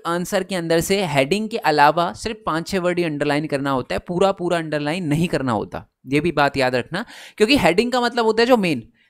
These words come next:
जो आप टीचर को दिखाना चाहते हो कि जी ये वर्ड मेन है, ये आप देख लो, शायद ये वाला क्वेश्चन, ये वाला जो वर्ड है, ये की के अंदर भी अंडरलाइन होगा, ये की में लिखा हुआ होगा।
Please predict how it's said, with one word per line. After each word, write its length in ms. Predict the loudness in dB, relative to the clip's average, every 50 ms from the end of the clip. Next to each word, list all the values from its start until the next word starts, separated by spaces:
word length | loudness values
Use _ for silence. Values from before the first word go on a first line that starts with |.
| _ 2
जो 100 | 6 6
आप 140 | 6 8 6
टीचर 240 | 2 2 2 2 2
को 100 | 2 2
दिखाना 320 | 0 2 0 2 0 0
चाहते 260 | 4 4 2 4 4
हो 40 | 0
कि 60 | -2
जी 100 | 0 0
ये 100 | 2 2
वर्ड 220 | 4 4 4 2 2
मेन 220 | 2 0 0 2
है, 440 | 0 0 -2 -4 -10 -18 -12 -2 4
ये 60 | 4
आप 100 | 4 6
देख 240 | 6 2 0 2 2
लो, 80 | 0 0
शायद 220 | 2 0 0 2
ये 80 | 2 2
वाला 160 | 2 2 2
क्वेश्चन, 320 | -2 -2 -2 -4 -4 -2
ये 180 | 0 2 4 6
वाला 300 | 4 6 4 4 0 0 -4 -10 -20 -20 _ -8
जो 340 | 0 4 6 6 6 6 6
वर्ड 240 | 8 8 8 6 4
है, 160 | 0 -2 -4
ये 80 | -4 -4
की 220 | -6 -6 -8 -6
के 120 | -2 -2 -4
अंदर 240 | -2 -2 -2 -4 -2
भी 120 | -2 -2
अंडरलाइन 420 | -2 -2 -2 0 0 0 0 0
होगा, 180 | -2 0 0 2
ये 100 | 2 0
की 180 | -2 -2 -4 -2
में 120 | 0 0
लिखा 260 | 0 -2 -4 -2 -2 0
हुआ 100 | 0 2
होगा। 240 | 0 0 -2 -4